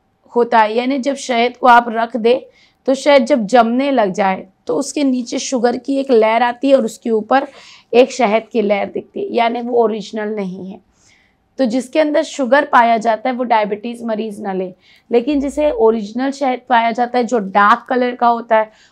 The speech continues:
ओरिजिनल होता है, थोड़ा जिसके अंदर मीठापन तो ज़्यादा है, लेकिन थोड़ी सी कड़वाहट, आ, हमारे, आ, लैब ज़बान पर आती है, वो शहद ओरिजिनल होता है।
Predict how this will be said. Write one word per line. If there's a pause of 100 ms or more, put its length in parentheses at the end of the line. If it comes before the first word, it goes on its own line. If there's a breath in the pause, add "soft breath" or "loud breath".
(120 soft breath)
ओरिजिनल
होता
है,
थोड़ा
जिसके
अंदर
मीठापन
तो
ज़्यादा
है,
लेकिन
थोड़ी
सी
कड़वाहट, (460 loud breath)
आ,
हमारे, (260 loud breath)
आ,
लैब
ज़बान
पर
आती
है,
वो
शहद
ओरिजिनल
होता
है।